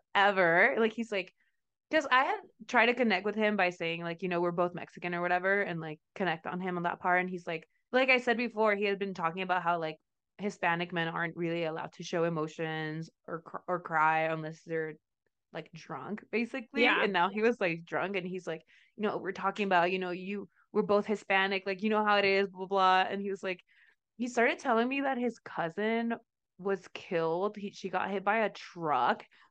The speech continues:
Speaker 1: but he's, like, angry drunk, like, sad, angry drunk. And he's, like, railing a-, and saying, you know, "That was, like, the worst day of my life. And people don't care when, when Hispanic, like, young women die."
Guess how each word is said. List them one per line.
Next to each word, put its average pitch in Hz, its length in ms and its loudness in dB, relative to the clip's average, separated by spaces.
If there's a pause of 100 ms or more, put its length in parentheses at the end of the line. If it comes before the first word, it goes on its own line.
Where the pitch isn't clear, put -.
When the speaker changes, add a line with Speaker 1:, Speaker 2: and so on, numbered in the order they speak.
Speaker 1:
but 262 120 4
he's, 269 200 -2
like, 339 260 -10
angry 233 460 0
drunk, 262 540 4
like, 190 180 0
sad, 190 340 2
angry 233 360 2
drunk. 214 420 4
And 196 100 -10
he's, 190 180 -8
like, 170 200 -2
railing 190 680 2
a-, 170 240 -4
and 175 140 -8
saying, 175 260 -6
you 170 60 -8
know, 160 160 -12
"That 170 100 -10
was, 170 180 -8
like, - 80 -16 (140)
the 180 80 -2
worst 175 380 0
day 240 160 6
of 247 100 0
my 240 140 0
life. 175 320 2 (360)
And 165 160 -10
people 180 320 -4
don't 180 320 -4
care 208 280 0
when, 180 400 -4
when 170 200 -6
Hispanic, 175 680 -4
like, 196 220 -2
young 165 260 -2
women 220 340 4
die." 170 520 4